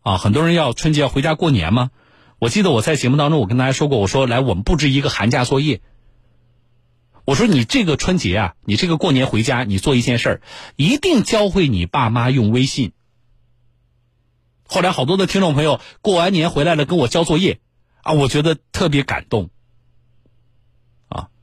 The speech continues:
教会他们使用微信，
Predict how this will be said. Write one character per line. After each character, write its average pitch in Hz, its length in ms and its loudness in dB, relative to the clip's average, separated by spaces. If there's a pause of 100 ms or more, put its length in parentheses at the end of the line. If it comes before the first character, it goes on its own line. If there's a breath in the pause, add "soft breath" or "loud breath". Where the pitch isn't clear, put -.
(1900 soft breath)
教 349 240 0
会 277 180 0
他 269 180 -2
们 233 260 0 (680)
使 - 280 -2
用 214 240 2
微 311 220 2
信， 165 300 -2